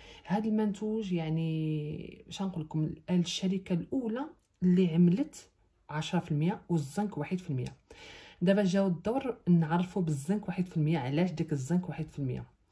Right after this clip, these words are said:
دابا بزاف د الناس، اغلبيه الناس كيشوفوا واحد في المية بانها كيشوفوا كميه، يعني، آه، درجه قليله، لا العكس. هو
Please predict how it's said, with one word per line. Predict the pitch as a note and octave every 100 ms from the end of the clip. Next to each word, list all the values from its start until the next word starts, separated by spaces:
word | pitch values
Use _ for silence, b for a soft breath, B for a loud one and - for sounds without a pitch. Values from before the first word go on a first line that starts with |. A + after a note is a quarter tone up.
| B B
دابا | C#3+ D3+
بزاف | C#3+ C#3+ C#3+ F#3+
د | F3+
الناس، | E3 F3+ F3+
اغلبيه | - F3+ D#3+ D3+
الناس | D#3 F3 F3+
كيشوفوا | D#3 - - D#3
واحد | F3+ G#3
في | -
المية | D#3+ D#3+
بانها | D#3+ - D#3+ D#3
كيشوفوا | D#3 D#3 - E3+
كميه، | - E3+ D#3 D#3 F#3 F3+
يعني، | D3+ B2+ D3 D#3 B B B B B -
آه، | F3 E3 D3+ D3 D3+ -
درجه | D#3+ E3+ E3+ E3+ F#3+ - -
قليله، | - D#3+ C#3 B2+ -
لا | D#3 D#3
العكس. | C3+ B2 - - - _ _ _ _ _ _ _ -
هو | F3 F3 D3